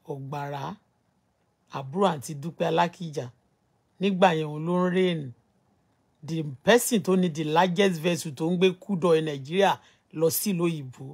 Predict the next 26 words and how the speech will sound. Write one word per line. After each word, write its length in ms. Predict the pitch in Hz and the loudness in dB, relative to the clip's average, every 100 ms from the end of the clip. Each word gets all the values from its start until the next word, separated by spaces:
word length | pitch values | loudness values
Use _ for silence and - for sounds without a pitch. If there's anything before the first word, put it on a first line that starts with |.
| 180 _ _ _ _ _ _ _ | -20 _ _ _ _ _ _ _
Àbúrò 500 | - 135 127 170 175 180 | -14 -12 -8 -4 -2 0
ẹ̀, 140 | 156 - _ _ _ _ _ _ _ | -2 -8 _ _ _ _ _ _ _
òun 180 | 139 135 151 | -16 -12 -8
ló 100 | 160 | -8
ní, 240 | 151 143 135 127 131 _ _ _ - | -8 -10 -10 -12 -16 _ _ _ -16
òun 100 | 143 | -12
náà 180 | 156 165 | -8 -8
gbé 160 | 151 160 | -8 -6
wá 160 | 170 170 _ _ _ _ _ _ _ _ | -6 -6 _ _ _ _ _ _ _ _
láti 180 | 175 170 | -4 -4
wá 100 | 151 | -2
relief. 260 | 165 165 151 | -2 -2 -4
Meanwhile, 480 | 165 240 233 151 143 | 0 0 2 0 -2
kán 160 | - 180 | -2 -2
tó 100 | 185 | 0
gbé 120 | 160 | 0
wá, 140 | 160 170 - _ _ _ _ _ _ _ _ | 0 -2 -6 _ _ _ _ _ _ _ _
ní 80 | 196 | 4
Màtòrì 420 | 233 226 - 156 | 6 6 4 -6
tó 120 | 139 170 | -2 2
wà 120 | 185 | 2
yẹn, 180 | 165 160 | 2 -2
fraud 480 | - - 269 247 165 | -4 8 10 10 8
lára 300 | 165 190 185 | 6 10 10
àwọn 200 | 165 165 | 8 4
owó, 340 | 175 175 185 | 0 0 2